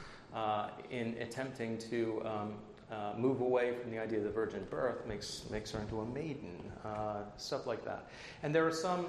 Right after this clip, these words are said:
translations that are so loose and ridiculous, uh, that they aren't, they don't really qualify as, uh, a translations. Uh, like, the Message isn't really a translation, the New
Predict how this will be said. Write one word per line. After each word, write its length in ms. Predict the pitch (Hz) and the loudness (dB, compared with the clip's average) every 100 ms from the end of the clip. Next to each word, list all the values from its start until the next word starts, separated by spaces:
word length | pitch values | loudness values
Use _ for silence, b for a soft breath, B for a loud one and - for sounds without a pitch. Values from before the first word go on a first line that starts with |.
| 165 | 0
translations 600 | 151 139 135 127 139 - | 0 4 4 2 0 0
that 100 | 120 | 0
are 100 | 120 | 0
so 220 | - 131 123 110 | 2 2 2 2
loose 380 | 127 135 - - | 2 2 0 -2
and 120 | 117 | 0
ridiculous, 800 | 107 107 123 113 98 - - - B B B B - | 0 0 -2 -2 -2 -2 -4 -6 B B B B -2
uh, 340 | 113 107 104 | 2 2 2
that 180 | 110 107 | 2 2
they 300 | 110 110 117 | 2 2 2
aren't, 320 | 110 113 113 117 | 0 0 -2 -2
they 100 | 113 | 0
don't 200 | 120 113 | 0 2
really 140 | 110 | 0
qualify 640 | 107 110 117 - 107 101 | 2 0 0 0 0 0
as, 320 | 101 101 - 113 | 0 -2 -4 -4
uh, 320 | 104 101 104 | -2 -2 -4
a 40 | 98 | -4
translations. 920 | 117 107 110 110 107 104 104 95 - | -4 -2 2 2 0 -6 -6 -4 -2
Uh, 220 | 110 104 104 | -2 -2 0
like, 240 | 107 104 - - | -2 -4 -8 -8
the 60 | 107 | -6
Message 380 | 139 139 123 120 | -4 -2 -4 -4
isn't 240 | 117 120 | -6 -6
really 220 | 110 101 | -4 -2
a 40 | 95 | -4
translation, 920 | - 101 98 110 107 - 110 107 104 - | -4 -8 -4 -2 -2 -4 -6 -6 -8 -10
the 200 | 110 | -10
New 60 | 104 | -4